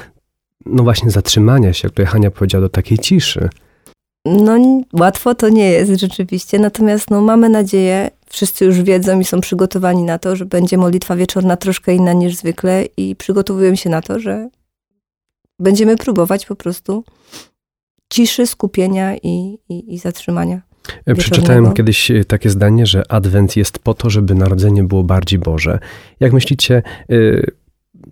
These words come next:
Speaker 1: co możemy zrobić my wszyscy, nie tylko, m, jako rodzice, małżonkowie, m, dzieci, tak jak Hania tutaj mówiła, ale co możemy zrobić wszyscy, aby, no właśnie, tak samemu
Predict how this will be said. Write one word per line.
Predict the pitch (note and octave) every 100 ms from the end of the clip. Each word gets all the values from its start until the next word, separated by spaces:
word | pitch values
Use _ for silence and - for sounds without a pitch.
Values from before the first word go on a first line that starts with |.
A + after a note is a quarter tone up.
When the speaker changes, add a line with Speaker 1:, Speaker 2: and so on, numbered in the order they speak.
| -
Speaker 1:
co | -
możemy | B3 G3 C3 A2
zrobić | F#2 A2 G2+ - - G#2
my | G#2+
wszyscy, | - C#3+ - -
nie | F#2
tylko, | F2+ B2+ A#2 F#2
m, | - G2+ F2+ -
jako | G2+ -
rodzice, | G2+ F2 A#2 - - G2
małżonkowie, | F#2 F2+ F#2 F2 G#2+ G2+ G2+ F#2+ - - -
m, | F#2 F#2
dzieci, | E2+ G2+ G2 - -
tak | - F2+ G2 _ - - _ -
jak | G#2
Hania | - G2+ F#2+
tutaj | G2+
mówiła, | F#2+ F#2 G2 G#2+ -
ale | A2+ A#2
co | -
możemy | G3 E3 D#3
zrobić | C#3 C#3 C3
wszyscy, | - C3+ - B2+
aby, | A2 A2 A2+ - - _ -
no | C3
właśnie, | A2+ G#2 - A2 G#2 -
tak | B2 - - _ -
samemu | - C3+ D#3 F3 E3 D3+